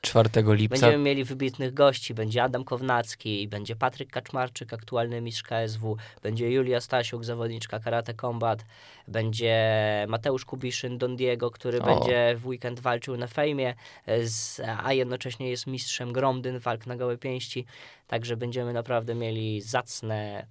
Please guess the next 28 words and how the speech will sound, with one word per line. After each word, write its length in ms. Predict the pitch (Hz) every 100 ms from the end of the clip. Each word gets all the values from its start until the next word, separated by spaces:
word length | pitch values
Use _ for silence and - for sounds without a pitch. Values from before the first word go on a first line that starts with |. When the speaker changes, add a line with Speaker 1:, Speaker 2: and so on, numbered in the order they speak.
| -
Speaker 2:
towarzystwo. 640 | 101 92 87 - - - -
Speaker 1:
A 100 | -
to 140 | 117 117
przyjdzie 360 | 120 127 110
jako 600 | 113 107 107 110 110 110 107 107 104 -
Speaker 2:
Gość 420 | 143 143 120 -
honorowy. 280 | 123 113 104
Speaker 1:
gość, 260 | - - -
gość 160 | 101
Speaker 2:
Tak, 60 | -
Speaker 1:
honorowy. 260 | 107 117 104
Speaker 2:
gość 80 |
Speaker 1:
No 60 | -
to 60 | -
Speaker 2:
honorowy. 360 | 110 175 175
Speaker 1:
fajnie. 140 | 156 139
Speaker 2:
No, 160 | 131
gdzieś 200 | 131 143
tam 140 | - 131
przez 220 | 135 -
te 100 | 127
lata 260 | 131 131
uprawiania 420 | 131 - 117 123 117
sportu 440 | - 139 135 127
udało 320 | 127 131 123
mi 100 | 123
się 220 | - 117
poznać 480 | 113 127 131 120 -